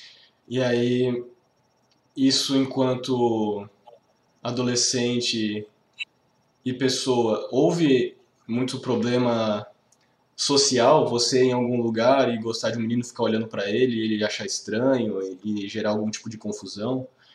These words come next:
Ou até mesmo ser comentado na escola, "Ah, não, o Vitor gosta de menino",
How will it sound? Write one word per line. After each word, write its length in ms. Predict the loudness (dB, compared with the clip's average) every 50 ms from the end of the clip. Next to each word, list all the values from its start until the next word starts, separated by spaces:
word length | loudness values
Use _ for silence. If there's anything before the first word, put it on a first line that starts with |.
| _ _ _ _ _ _ _ _ _ _ _ _ _
Ou 140 | 2 4 4
até 200 | 4 6 6 6
mesmo 360 | 6 6 6 6 6 4 4
ser 160 | 4 4 4
comentado 560 | 4 6 6 6 6 6 4 4 4 4 4
na 100 | 4 2
escola, 1040 | 0 -2 -4 -2 0 2 4 6 6 6 6 6 4 2 2 0 0 -2 -4 -6 -10 -14 _ -20 -8 -2
"Ah, 180 | 0 0 2
não, 380 | 2 2 0 0 0 0 0 -2
o 60 | -4
Vitor 300 | -6 -8 -4 -4 -2 0
gosta 280 | 0 0 0 0 -2 -4
de 80 | -4 -4
menino", 680 | -2 0 0 2 2 4 4 4 2 2 -2 -4 -8